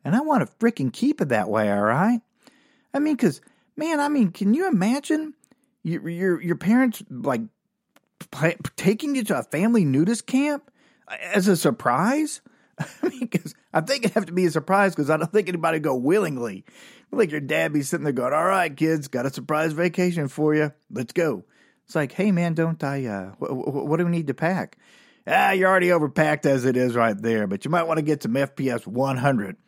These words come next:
so come on." I mean, it's like, man, that would be the weirdest thing to hang out with your parents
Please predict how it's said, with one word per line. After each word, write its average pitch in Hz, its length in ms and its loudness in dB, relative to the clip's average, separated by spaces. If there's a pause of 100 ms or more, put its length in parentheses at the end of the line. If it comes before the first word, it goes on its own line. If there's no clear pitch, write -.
(160)
so 113 180 -6
come 127 280 0
on." 85 300 -6 (340)
I 294 40 -2
mean, 339 120 -2
it's 320 140 -10
like, 302 180 0
man, 349 260 -4 (360)
that 370 120 2
would 349 140 0
be 349 100 4
the 285 160 4
weirdest 294 540 2
thing 277 220 -2
to 185 80 2
hang 254 340 0
out 240 260 -2 (300)
with 202 200 -2
your 170 120 2
parents 262 640 -2